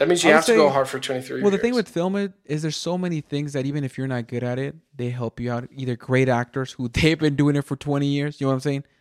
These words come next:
Speaker 2: Film is
Speaker 1: Yeah,
Speaker 2: a little bit
Speaker 1: yeah, yeah.
Speaker 2: different. That you can be lacking as a director, but you have so many talented people around you that cover for that. So, um, you know, I might get the best actors of my generation, and boom, the,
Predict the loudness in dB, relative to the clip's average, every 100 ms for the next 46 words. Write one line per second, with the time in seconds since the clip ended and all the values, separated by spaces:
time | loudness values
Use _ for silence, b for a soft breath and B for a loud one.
0 | _ 0 4 6 6 6 4 4 0 -2
1 | -10 _ _ _ -8 0 2 2 0 -4
2 | -2 -2 0 -2 0 0 -2 -4 -6 -6
3 | -6 -4 -4 -6 -8 -8 -10 _ _ _
4 | _ _ -2 0 0 0 -4 -2 -2 0
5 | 0 -2 -4 -4 -4 -6 -6 -4 -2 0
6 | 0 -2 -4 -8 -12 _ _ _ _ -6
7 | -6 -4 -4 -2 -4 -10 -14 -16 -20 _
8 | _ _ _ _ _ _ -8 -2 0 0
9 | -2 -6 -6 -4 0 0 0 -2 -2 -2
10 | -4 -4 -2 -2 -4 -6 -8 -6 -4 -4
11 | -6 -6 -4 -6 -8 -12 -12 _ _ _
12 | -6 -2 0 0 -2